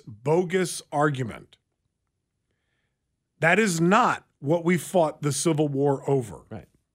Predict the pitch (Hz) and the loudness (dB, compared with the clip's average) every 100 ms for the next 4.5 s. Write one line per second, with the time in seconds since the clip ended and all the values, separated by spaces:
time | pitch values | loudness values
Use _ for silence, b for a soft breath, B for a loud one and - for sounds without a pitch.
0 | _ _ _ _ _ _ _ _ _ _ | _ _ _ _ _ _ _ _ _ _
1 | _ _ _ - - - 233 208 165 196 | _ _ _ -6 -4 2 2 2 2 2
2 | 330 185 - - _ _ _ _ _ - | 2 0 -4 -8 _ _ _ _ _ -4
3 | 165 - 202 202 202 175 165 - 175 147 | -4 -2 0 2 2 0 0 -2 -2 -2
4 | 202 208 113 - | -4 -4 -6 -14